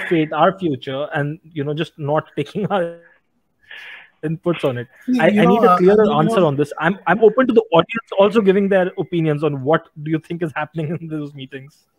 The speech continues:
Speaker 2: See, when, what I saw in the last cop, uh, so there was, uh, after the plenary session,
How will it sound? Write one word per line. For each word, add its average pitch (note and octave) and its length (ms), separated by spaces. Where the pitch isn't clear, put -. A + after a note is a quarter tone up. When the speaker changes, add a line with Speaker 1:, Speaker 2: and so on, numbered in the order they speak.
Speaker 2:
See, A#3+ 180
when, G#3 220
what F#3 140
I G#3+ 100
saw G3 320
in F3+ 200
the F3+ 100
last D#3+ 280
cop, C3+ 260
uh, D3+ 240
so F#3+ 200
there F#3+ 180
was, G3+ 300
uh, E3+ 180
after F3+ 220
the G#3 100
plenary G3 420
session, F#3+ 520